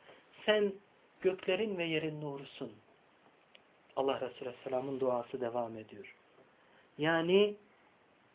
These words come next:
bununla alakalı olarak, nur kelimesiyle alakalı olarak, e, daha önce isim sıfatlarda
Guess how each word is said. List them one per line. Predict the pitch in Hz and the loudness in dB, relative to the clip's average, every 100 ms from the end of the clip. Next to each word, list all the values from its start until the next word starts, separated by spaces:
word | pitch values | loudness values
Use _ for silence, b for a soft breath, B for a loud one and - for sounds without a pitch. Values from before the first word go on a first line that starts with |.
| _ _ _ _ _ _ | _ _ _ _ _ _
bununla | 196 262 196 139 | 4 6 6 2
alakalı | 135 139 131 - 143 156 | 2 -2 -4 -6 -4 0
olarak, | 135 131 127 120 - - - | 0 -2 -4 -8 -14 -18 -12
nur | 160 170 151 - - - | -4 -2 -2 -8 -20 -8
kelimesiyle | 135 131 127 123 - 143 123 | -6 -4 -6 -10 -8 -6 -6
alakalı | 131 123 123 - 127 135 | -8 -8 -10 -10 -10 -10
olarak, | 120 113 143 - - B B B B B B B B _ - | -8 -4 -4 -4 -16 B B B B B B B B _ -8
e, | 113 107 - - - - - - - - | -6 -6 -8 -10 -10 -12 -12 -12 -2 2
daha | 151 175 | 4 4
önce | 151 143 160 160 - - | 4 2 4 4 2 -8
isim | - 160 151 | -8 -6 -6
sıfatlarda | 156 - 139 - 143 139 139 139 | -8 -2 -2 0 0 2 4 2